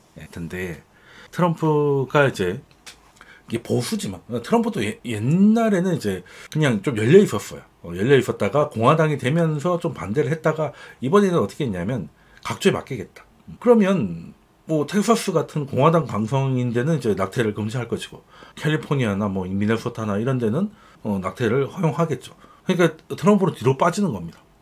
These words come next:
주가 알아서 해라. 그리고 자기가 살던 주에 정 안 되면 되는 대로 가든지.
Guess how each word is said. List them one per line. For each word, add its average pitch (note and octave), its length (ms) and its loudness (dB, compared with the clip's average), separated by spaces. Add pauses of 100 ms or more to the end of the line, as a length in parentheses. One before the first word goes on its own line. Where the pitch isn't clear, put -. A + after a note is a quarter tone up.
(240)
주가 D#3 320 4
알아서 D#3 240 -2
해라. D3 140 -8 (600)
그리고 C#3+ 320 2 (180)
자기가 E3 280 4
살던 D#3 280 2
주에 C#3+ 280 4
정 A#2 180 -2
안 G2+ 100 2
되면 A2+ 280 -2 (400)
되는 A2+ 240 0
대로 A#2 160 0
가든지. - 480 -6